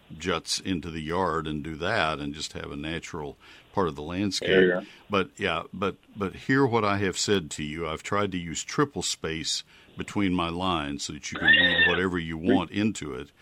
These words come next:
Speaker 1: Uh,
Speaker 2: Right.
Speaker 1: I, I have tried to give you an answer without giving an answer.
Speaker 2: Right, right. I appreciate it. I called one, uh, uh, lawn type, uh, company that, like, you know, that does, like, the, I'm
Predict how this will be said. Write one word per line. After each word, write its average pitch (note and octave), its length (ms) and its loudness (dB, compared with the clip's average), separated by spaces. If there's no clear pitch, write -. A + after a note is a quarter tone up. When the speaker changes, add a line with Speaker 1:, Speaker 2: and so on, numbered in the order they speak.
Speaker 1:
Uh, F#2+ 80 6
Speaker 2:
Right. F2+ 320 12
Speaker 1:
I, C#2+ 340 -4
I D#2 180 -4
have D2+ 180 -8
tried F#2 260 -2
to E2+ 60 -6
give F#2 260 0
you E2 180 -2
an E2 80 -2
answer F2+ 380 2
without D#2+ 360 -6
giving E2 260 0
an B1+ 140 -8
answer. - 400 -12
Speaker 2:
Right, F#2 320 10
right. F2+ 240 8
I - 140 -20
appreciate G#2 420 12
it. A2+ 60 12
I A#2+ 80 10
called A2 400 10
one, G#2+ 320 12
uh, F2+ 300 8
uh, G2+ 40 10
lawn A2 540 12
type, G#2 300 10
uh, G2 160 8
company G#2 360 10
that, G#2 140 10
like, G#2 180 8
you G#2 140 10
know, G2+ 140 12
that G2+ 80 6
does, G#2 220 10
like, G2+ 240 8
the, F#2+ 140 10
I'm - 80 4